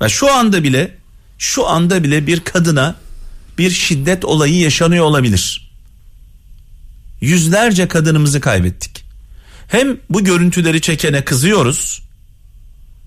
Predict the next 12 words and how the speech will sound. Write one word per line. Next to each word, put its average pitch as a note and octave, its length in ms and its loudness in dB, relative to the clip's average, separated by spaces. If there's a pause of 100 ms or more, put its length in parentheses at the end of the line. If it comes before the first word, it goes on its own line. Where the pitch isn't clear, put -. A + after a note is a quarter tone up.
(180)
kızıyoruz F#3 480 0
hepimiz B2+ 420 -2
çünkü D3 440 -4 (340)
bize, D3+ 640 0
hepimize F#3 720 0 (400)
derin G3 540 2
bir G#3+ 120 2
üzüntü F3+ 380 2
yaşattı. A#2 640 -2 (680)
O A#3+ 140 2
görüntüleri D#3 680 0
izledik, E3+ 640 -2